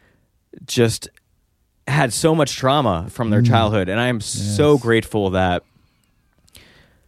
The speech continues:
Speaker 1: that, you know, the amount that I had is nowhere near what it could have been or what other people have experienced. But even that I can, uh, understand and appreciate and see people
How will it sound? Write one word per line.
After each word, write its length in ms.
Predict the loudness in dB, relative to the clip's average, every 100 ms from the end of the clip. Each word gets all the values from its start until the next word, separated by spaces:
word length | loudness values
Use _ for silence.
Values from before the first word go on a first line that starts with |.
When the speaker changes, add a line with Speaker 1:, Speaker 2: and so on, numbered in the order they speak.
| _ _ _ _ _ _ _ _ _ -2
Speaker 1:
that, 300 | 2 2 -2 -10 -12
you 160 | -2 2
know, 200 | 2 2
the 180 | -2 -4
amount 440 | -2 0 0 -2 0
that 100 | 0
I 140 | 2
had 300 | 0 -2 -4
is 260 | -4 -8 -4
nowhere 380 | -2 0 -2 -4
near 640 | -4 -2 0 0 -2 -6 -8
what 420 | -4 0 0 -2 -8
it 100 | -8
could 160 | -6
have 120 | -6 -6
been 380 | -6 -6 -10 -16 _ _ _
or 220 | 0 2
what 240 | 2 0 -2
other 180 | -4 -2
people 240 | -4 -4 -4
have 100 | -4
experienced. 680 | -6 -4 -4 -4 -8 -4
But 180 | -2 0
even 420 | 2 4 4 2
that 160 | 0 0
I 160 | 0
can, 360 | -2 -2 -2 -4 _ _
uh, 100 | -18 -14
understand 720 | -4 0 0 -2 -4 -2 -2 -2
and 100 | -6
appreciate 880 | -4 -2 -2 -2 -2 -2 -2 -8 -18 _ _ _ _ _
and 180 | -4 -4
see 260 | 0 0
people 520 | 2 0 0 -2 -2